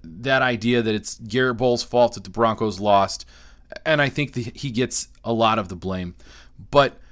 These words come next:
there are so many other factors that play into this that you have to think about. I mean, the, the, the defense really didn't play that poorly until it really mattered.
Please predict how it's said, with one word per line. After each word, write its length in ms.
there 180
are 100
so 320
many 220
other 160
factors 520
that 80
play 280
into 280
this 240
that 120
you 120
have 260
to 280
think 240
about. 300
I 60
mean, 160
the, 140
the, 280
the 120
defense 720
really 260
didn't 280
play 260
that 420
poorly 680
until 600
it 140
really 580
mattered. 440